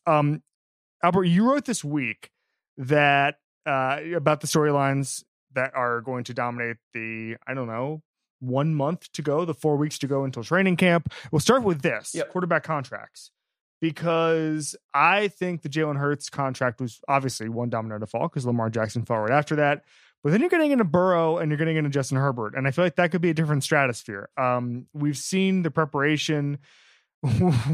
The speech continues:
Speaker 1: from Cincinnati as far as selling the naming rights. They've never really done this. They didn't have a quarterback capable of it. The Andy Dalton thing was a bit of a year-to-year kind
Speaker 2: By the
Speaker 1: of
Speaker 2: way, that was a point of contention with a lot of other owners, too.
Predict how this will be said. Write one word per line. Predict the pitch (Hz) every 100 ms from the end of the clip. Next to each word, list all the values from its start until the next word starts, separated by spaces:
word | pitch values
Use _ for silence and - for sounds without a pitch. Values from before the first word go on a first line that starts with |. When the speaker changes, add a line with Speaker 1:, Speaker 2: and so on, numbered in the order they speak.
| 127 151
Speaker 1:
from | 165 151
Cincinnati | - 180 180 165 147 156 156 156
as | - - -
far | 165
as | 151
selling | - 156 160
the | 151
naming | 143 156 156
rights. | 151 147 147
They've | - 139
never | 143 160 165
really | 170 165 175 185 185 _ - _ _ -
done | 127 160 175
this. | 180 185
They | 147
didn't | 143 156
have | 143 156
a |
quarterback | 151 160 160 160
capable | - 156 156 156
of | 165 160
it. | 151
The | 127
Andy | 147
Dalton | 135 135 151 151
thing | 160 160
was | 131
a | 120
bit | 117 143
of |
a | 139
year-to-year | 127 131 139 127 127 139 139
kind | 135 -
Speaker 2:
By | 196
the | 226
Speaker 1:
of | 151
Speaker 2:
way, | 139
that | 156
was | 208
a | 156
point | - 165 113
of |
contention | - 110 - 151 135 139
with | 123 139
a |
lot | 123 120
of | 120
other | 113 117
owners, | 127 113 98 -
too. | 143 113